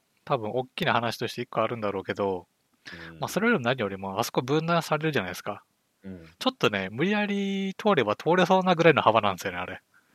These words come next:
Speaker 2: あ、私も思いましたよ。
Speaker 1: <laughs>
Speaker 2: それはね、めちゃめちゃ思いましたよ。
Speaker 1: うん。あの、菅田将暉とあの子供、子供はまあ通れるやろみたいな。
Speaker 2: 間違いなく通れるし、
Speaker 1: うん。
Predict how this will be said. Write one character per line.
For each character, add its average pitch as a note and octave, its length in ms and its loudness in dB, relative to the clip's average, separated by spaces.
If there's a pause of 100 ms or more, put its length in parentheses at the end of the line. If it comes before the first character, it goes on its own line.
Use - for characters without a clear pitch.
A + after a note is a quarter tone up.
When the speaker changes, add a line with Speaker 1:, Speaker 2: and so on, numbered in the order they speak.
(420)
Speaker 2:
あ、 D#3 100 -8
私 A#3+ 320 -8
も G#3+ 60 -8
思 G#3+ 80 -4
い - 80 -4
ま F#3+ 80 2
し F3 160 2
た F#3 80 -2
よ。 - 160 -4
Speaker 1:
<laughs> - 300 -10 (1200)
Speaker 2:
そ - 180 -16
れ C4+ 80 -6
は B3+ 120 -6
ね、 D#3+ 160 -8
め F#2+ 140 -12
ち A#2 60 -6
ゃ G#2+ 160 -2
め A3 100 -6
ち A3 100 -4
ゃ G#3+ 40 -2
思 G3+ 120 -4
い G3 100 -6
ま G3 80 -4
し - 80 -6
た G2+ 80 -10
よ。 D#3 120 -12
Speaker 1:
う - 20 -14
ん。 - 40 -16
あ - 180 -6
の、 A#2 200 -10
菅 C#3 280 0
田 C#3+ 120 2
将 B2+ 120 6
暉 - 100 -10
と G#2+ 120 2
あ G2+ 60 4
の G2 100 -4
子 - 140 -2
供、 B2+ 300 0
子 D3 180 2
供 F3+ 260 4
は F3+ 160 10
ま E3 80 6
あ C3+ 60 6
通 - 100 -10 (100)
れ C3 120 4
る B2+ 80 4
や G#2 80 6
ろ F2+ 100 -4
み F#2 80 -10
た F#2 140 -6
い F2 40 -8
な。 - 120 -8 (100)
Speaker 2:
間 E3+ 140 -8
違 E3 100 -6
い A#2+ 40 -10
な A#2+ 60 -10
く - 40 -14
通 C3 160 -10
れ D3 100 -8
る G2+ 140 -6
し、 G2 500 -8
Speaker 1:
う - 20 -20
ん。 - 40 -20